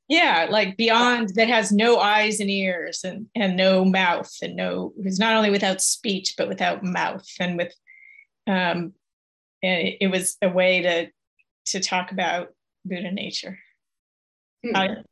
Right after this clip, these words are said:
Speaker 1: just a thought. I don't know. <laughs>
Speaker 2: I'm supposed to be in that class, but I don't have the time, so I'm
Speaker 1: I know.
Speaker 2: Keizan, by the way, is, uh,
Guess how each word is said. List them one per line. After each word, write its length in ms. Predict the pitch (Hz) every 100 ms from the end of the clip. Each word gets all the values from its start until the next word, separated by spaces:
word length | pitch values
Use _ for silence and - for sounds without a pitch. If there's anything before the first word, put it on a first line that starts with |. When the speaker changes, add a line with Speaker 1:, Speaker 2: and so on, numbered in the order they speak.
| _ -
Speaker 1:
just 240 | 185 - _ _
a 60 | 208
thought. 240 | - - - _ _ _ _ _ _ _ _ 202
I 80 | 185
don't 120 | 190
know. 220 | 180 196 - _
<laughs> 300 | _ - - 240 - - - - - -
Speaker 2:
I'm 60 | 202
supposed 400 | 220 220 226 214
to 60 |
be 160 | 165 165
in 80 | 147
that 180 | 135 135
class, 340 | 123 127 -
but 100 | 156
I 140 | 143 147
don't 180 | 165
have 160 | 151 123
the 60 | -
time, 460 | - 139 127 113
so 180 | 113 143
I'm 120 | 127
Speaker 1:
I 240 | 233 247 247
know. 540 | 233 220 202 247 - - _ _ _ - - 202
Speaker 2:
Keizan, 420 | 208 196 151 147
by 160 | 139
the 80 | 139
way, 240 | 139 135 131
is, 500 | 131 131 - - -
uh, 320 | 139 135 127